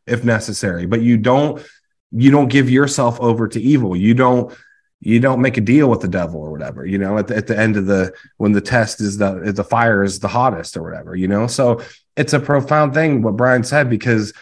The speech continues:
I don't know if, you know, sort of the mainstream Christianity is, like, training people to be martyrs. It's almost like this accommodationalism to, uh, you know, all this other stuff, right? Uh, whether it's, like, sexual stuff or violence or whatever else, it's like we're kinda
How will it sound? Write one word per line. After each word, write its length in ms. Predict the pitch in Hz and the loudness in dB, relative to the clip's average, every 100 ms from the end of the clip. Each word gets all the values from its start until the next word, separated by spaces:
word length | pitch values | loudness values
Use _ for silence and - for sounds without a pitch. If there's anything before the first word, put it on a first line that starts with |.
| _ _ _ _ | _ _ _ _
I 220 | - 104 | -10 -2
don't 160 | 175 160 | 2 2
know 180 | 98 90 | 2 0
if, 180 | 85 - - | -4 -10 -8
you 420 | 107 110 117 113 | -8 -4 0 2
know, 120 | 95 | 0
sort 200 | - 104 | -2 -2
of 120 | 98 | 0
the 40 | 101 | 0
mainstream 540 | 113 110 - 113 101 | 2 0 -2 -2 -2
Christianity 580 | 120 110 - 120 135 104 | -2 -4 -2 0 0 0
is, 120 | 98 | 0
like, 160 | 98 - | -4 -4
training 440 | 120 123 120 110 | 0 2 2 0
people 360 | 123 110 101 92 | 0 -2 -2 -4
to 80 | |
be 180 | 85 113 | -2 0
martyrs. 640 | 101 95 139 151 92 107 113 | 0 2 2 2 0 -2 -4
It's 140 | 117 | -2
almost 280 | 135 143 123 | 0 0 0
like 140 | 113 | -2
this 220 | 110 104 | -4 -6
accommodationalism 1300 | - - 123 120 101 120 135 117 101 95 95 98 98 | -8 -2 0 2 0 -2 -2 -4 -4 -4 -4 -2 -4
to, 440 | - 104 101 101 101 - _ _ - | 0 2 2 0 -2 -20 _ _ -12
uh, 100 | - 110 | -8 2
you 160 | 131 | 4
know, 340 | 123 95 95 98 | 4 2 0 0
all 220 | 107 123 | 2 2
this 180 | 120 135 | 2 2
other 460 | 113 110 107 113 | 2 2 2 0
stuff, 560 | 107 - 156 - 113 - | -2 2 2 2 -4 2
right? 320 | 120 127 123 | 4 4 4
Uh, 180 | 113 110 | 2 4
whether 300 | 113 110 104 | 4 2 0
it's, 160 | 98 | -2
like, 120 | 101 90 | -8 -2
sexual 480 | 123 120 113 104 | -2 0 -2 -2
stuff 540 | 110 104 107 104 101 87 | -4 0 2 2 0 -4
or 140 | 80 | -10
violence 720 | 87 107 107 101 104 104 104 95 | -4 -2 0 0 0 -2 -4 -4
or 100 | 87 | 0
whatever 360 | 104 107 104 | 2 2 4
else, 280 | 120 110 - | 4 2 0
it's 140 | 98 | -6
like 180 | 104 98 | -2 -2
we're 120 | 98 90 | -4 -4
kinda 420 | 113 101 98 | -2 0 -2